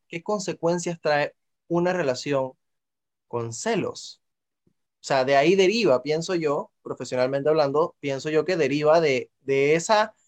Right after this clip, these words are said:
de ese acto inocente de celos, el tema de la violencia contra la mujer,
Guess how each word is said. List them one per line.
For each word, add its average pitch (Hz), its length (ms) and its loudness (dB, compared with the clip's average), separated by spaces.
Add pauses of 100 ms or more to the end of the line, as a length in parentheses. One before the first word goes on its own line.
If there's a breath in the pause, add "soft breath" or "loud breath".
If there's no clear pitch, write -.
(100)
de 151 140 -2
ese 214 220 -2
acto 254 360 -2
inocente 175 800 -4
de 143 120 -2
celos, 123 580 -4 (460)
el 127 180 -6
tema 208 260 2
de 131 80 4
la 120 100 2
violencia 123 640 0
contra 123 300 -4
la 107 120 -4
mujer, 127 360 -8